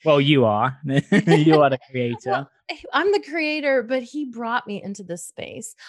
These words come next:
Speaker 2: I really, really wanted a podcast and I didn't know how to do it. And Simon, boom, he just got me right into shape.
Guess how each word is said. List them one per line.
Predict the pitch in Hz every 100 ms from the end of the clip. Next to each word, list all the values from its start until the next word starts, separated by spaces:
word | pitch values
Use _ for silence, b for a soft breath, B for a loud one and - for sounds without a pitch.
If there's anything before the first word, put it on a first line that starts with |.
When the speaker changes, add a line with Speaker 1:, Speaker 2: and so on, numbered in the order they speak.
| B
Speaker 2:
I | 302
really, | 330 294 339 359 330
really | 269 254
wanted | 208 202 202 185
a |
podcast | 185 175 175 - 165 -
and | 180
I | 185
didn't | 254 269 277
know | - 196
how | 180 160 -
to | 156
do | - -
it. | - _ b b
And | 185 202
Simon, | - 220 233 233 190 190
boom, | 247 294 254 156 180 b b
he | - 240
just | 240 220 -
got | 180 180
me | 180
right | 185 254
into | 277 277
shape. | 262 - 180